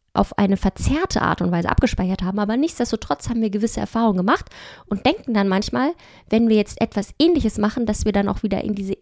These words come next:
ähnliche, unschöne Erfahrung reinrutschen. Lange Rede, kurzer Sinn oder zusammengefasst, wir haben einfach einen gewissen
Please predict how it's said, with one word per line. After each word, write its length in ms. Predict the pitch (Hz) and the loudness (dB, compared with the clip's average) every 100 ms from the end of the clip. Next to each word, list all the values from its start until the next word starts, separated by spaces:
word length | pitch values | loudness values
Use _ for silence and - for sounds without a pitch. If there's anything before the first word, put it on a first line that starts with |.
| - | 0
ähnliche, 500 | 262 262 233 190 190 - _ _ _ _ | 2 2 2 0 0 -8 _ _ _ _
unschöne 500 | 285 330 - 220 208 | 6 6 4 2 2
Erfahrung 600 | - - 240 220 196 190 - _ _ _ _ _ _ | -2 2 4 4 2 -2 -8 _ _ _ _ _ _
reinrutschen. 1000 | - 202 226 220 208 - - 196 - - - - - - - _ _ _ _ _ _ _ _ - | 0 4 6 4 2 -4 0 2 2 -4 -12 -18 -20 -20 -20 _ _ _ _ _ _ _ _ 2
Lange 280 | 262 349 | 4 6
Rede, 200 | 330 302 | 6 4
kurzer 280 | 269 262 254 | 4 2 2
Sinn 240 | 196 160 302 _ _ _ _ - _ - | 0 -2 -4 _ _ _ _ -20 _ -2
oder 180 | 190 190 | -2 0
zusammengefasst, 800 | 196 226 247 175 180 277 - - _ _ _ | -2 0 0 0 0 0 -6 -20 _ _ _
wir 280 | - 190 214 | -2 0 2
haben 260 | 214 277 302 | 2 2 0
einfach 440 | - 233 - - - _ _ _ _ | 0 -2 -2 -4 -6 _ _ _ _
einen 440 | - 202 208 208 202 | 2 4 4 4 2
gewissen 600 | 202 196 262 247 240 | 2 2 2 2 2